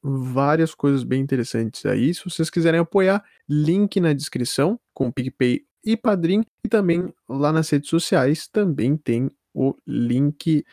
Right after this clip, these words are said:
atualizado com o PicPay e Padrim, aquele link da bio. E como é início de mês, eu tenho que fazer aqui o, um agradecimento geral pra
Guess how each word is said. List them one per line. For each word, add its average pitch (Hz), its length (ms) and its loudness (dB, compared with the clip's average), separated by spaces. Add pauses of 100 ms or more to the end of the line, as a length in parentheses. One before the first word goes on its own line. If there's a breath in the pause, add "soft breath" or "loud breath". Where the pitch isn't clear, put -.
(120)
atualizado 147 640 2
com 156 200 -2
o 156 40 -4
PicPay 147 640 -2
e 147 80 -2
Padrim, 127 420 -2
aquele 117 220 -4
link 117 280 -2
da 131 140 2
bio. 120 300 -2 (280)
E 247 80 2
como 208 340 2
é 185 60 6
início 185 440 2
de 208 100 2
mês, 220 500 0 (220)
eu 170 160 0
tenho 143 220 -2
que - 80 -10
fazer 143 200 0
aqui 190 200 -4
o, 139 420 2
um 120 60 -2
agradecimento 135 720 0
geral 131 460 2
pra 147 160 0